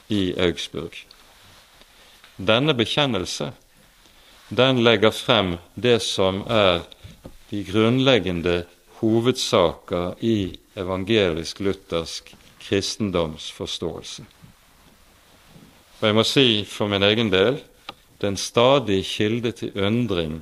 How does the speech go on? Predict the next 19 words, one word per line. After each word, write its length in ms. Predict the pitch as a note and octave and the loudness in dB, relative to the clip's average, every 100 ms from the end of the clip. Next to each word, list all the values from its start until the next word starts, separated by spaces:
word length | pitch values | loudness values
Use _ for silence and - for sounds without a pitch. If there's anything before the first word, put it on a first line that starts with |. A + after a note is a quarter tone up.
| - | -14
for 500 | - F#2+ F2+ F2 - _ _ - | -6 0 0 0 -4 _ _ -18
min, 460 | G2 F#2+ G2+ F#2 E2+ _ | -6 -2 -2 -4 -12 _
min 320 | G#2+ G#2 G2 F#2+ | -8 -4 -2 2
del, 220 | F#2+ C3 - _ _ _ _ _ - _ - G2+ | 2 2 -6 _ _ _ _ _ -20 _ -12 -10
at 160 | - | -2
det 60 | A2 | 2
er 160 | B2 A2 | 4 4
så 300 | - - A2+ G2 | 0 0 0 0
få 440 | - A#2+ B2 D#3+ - _ _ _ - | -4 -2 0 -2 -6 _ _ _ -8
lutherske 640 | G#2 A#2+ - F2+ - - - | -4 -4 -4 -8 -6 -10 -4
ki-, 220 | G2+ - - - | -4 -4 -14 -8
kristne 540 | - B2+ - A#2+ A2+ - _ _ _ _ _ _ _ _ _ - | -4 -4 -4 -10 -12 -14 _ _ _ _ _ _ _ _ _ -18
som 400 | - G#2 G2 G#2 - | -6 -4 -2 -6 -8
overhodet 520 | G2 F#2+ F#2+ A2+ G#2 | -4 -2 0 -2 -2
har 160 | F#2+ F#2+ | -2 -2
lest 680 | G#2+ D2 - - - - - _ - | -2 -4 -8 -14 -16 -20 -20 _ -8
den 180 | F#2+ F2+ | -6 0
augsburgske 720 | G2 F#2 - E2+ D#2+ - F#2 | 0 -2 -10 -8 -8 -10 -10
bekjennelse. 580 | D#2+ F#2 D#2+ F2 - | -8 -8 -10 -14 -20